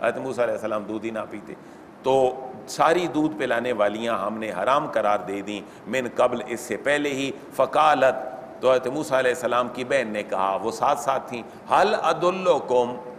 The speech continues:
کیا میں تمہاری رہنمائی نہ کروں، علی اہل بیت ایک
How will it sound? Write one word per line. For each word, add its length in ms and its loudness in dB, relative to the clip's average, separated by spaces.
کیا 180 2
میں 200 -2
تمہاری 400 -2
رہنمائی 480 2
نہ 220 0
کروں، 240 0
علی 480 4
اہل 340 2
بیت 420 2
ایک 300 -2